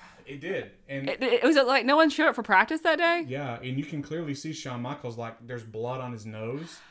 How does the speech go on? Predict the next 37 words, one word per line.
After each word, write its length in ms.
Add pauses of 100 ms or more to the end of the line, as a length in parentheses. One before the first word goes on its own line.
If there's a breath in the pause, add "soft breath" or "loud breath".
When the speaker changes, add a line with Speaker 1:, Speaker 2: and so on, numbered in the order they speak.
(280 soft breath)
Speaker 2:
So, 420 (120)
Speaker 1:
And 100
Speaker 2:
wait. 240
Speaker 1:
it 120
was 140
a 40
mess. 180
Speaker 2:
Hold 320
on. 140
Let's 140
back 180
up 80
one 160
second 260
here. 260 (640 soft breath)
First 300
off, 260
why 240
was 140
he 100
freaking 320
out 120
that 100
his 140
mask 300
come 140
off? 160
People 240
have 140
seen 160
him 180
without 260
his 160
mask 440
tons 280
of 80
times. 440